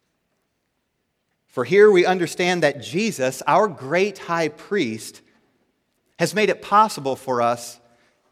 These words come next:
to come confidently to God. There are two exhortations for us in this passage. The first one is this: "Since Jesus is our great high priest,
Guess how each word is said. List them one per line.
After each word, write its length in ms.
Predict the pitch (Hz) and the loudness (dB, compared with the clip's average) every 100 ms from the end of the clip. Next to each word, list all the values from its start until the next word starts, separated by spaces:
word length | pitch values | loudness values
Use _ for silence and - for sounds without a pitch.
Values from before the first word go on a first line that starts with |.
| _ _ _ _ | _ _ _ _
to 100 | - | -12
come 240 | 131 160 143 | -6 -4 -6
confidently 1040 | - - 180 190 175 131 113 104 101 104 - _ _ _ _ _ _ | -10 -8 -4 -4 -6 -12 -12 -12 -12 -14 -18 _ _ _ _ _ _
to 100 | - | -20
God. 400 | 104 104 95 85 - _ _ _ _ _ _ _ _ _ _ _ _ _ _ _ _ _ | -12 -10 -10 -12 -20 _ _ _ _ _ _ _ _ _ _ _ _ _ _ _ _ _
There 140 | 170 | 2
are 80 | 160 | 2
two 260 | - 226 | -2 2
exhortations 680 | 196 185 180 - 151 143 123 | 2 2 -4 -4 -4 -4 -10
for 180 | - 123 | -10 -4
us 200 | 113 110 | -4 -6
in 40 | 110 | -14
this 160 | 101 | -16
passage. 600 | - 101 101 - 87 - _ _ _ _ _ | -10 -10 -10 -14 -20 -20 _ _ _ _ _
The 60 | - | -6
first 300 | 180 196 185 | -2 -2 -4
one 120 | 151 | -10
is 140 | 110 | -10
this: 440 | 107 95 - - - _ _ _ _ _ _ _ | -10 -12 -14 -20 -20 _ _ _ _ _ _ _
"Since 420 | - 202 233 240 | -4 -2 -2 -4
Jesus 680 | 127 156 147 147 160 - - _ _ _ - | -6 -4 -4 -4 -8 -10 -20 _ _ _ -10
is 120 | 131 | -4
our 160 | 151 123 | -2 -2
great 400 | 95 127 165 165 | -4 -2 -2 -4
high 220 | 151 160 | -6 -6
priest, 600 | 156 120 107 107 - | -6 -12 -10 -12 -16